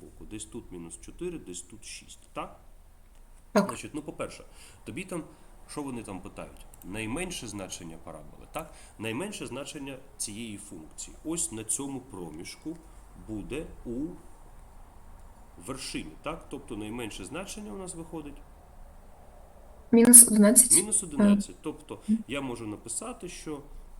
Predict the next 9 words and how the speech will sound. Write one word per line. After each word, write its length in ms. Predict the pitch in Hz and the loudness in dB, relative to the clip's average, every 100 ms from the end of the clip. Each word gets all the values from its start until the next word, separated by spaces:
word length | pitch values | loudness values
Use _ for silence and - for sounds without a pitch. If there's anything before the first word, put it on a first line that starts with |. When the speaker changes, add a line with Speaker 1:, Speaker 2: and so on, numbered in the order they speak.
| - | -8
Speaker 1:
ну, 160 | 117 | -6
оце 200 | 87 - | -8 -12
ж 60 | - - | -14 -8
перший 340 | 101 - 120 | -8 -8 -8
випадок 360 | 190 - 170 - 123 | -8 -8 -10 -10 -10
в 20 | |
мене, 260 | 123 117 110 - 127 | -8 -8 -10 -12 -10
y 280 | 120 95 87 135 | -8 -8 -10 -10
мінімум 540 | 185 214 196 170 | -8 -8 -8 -10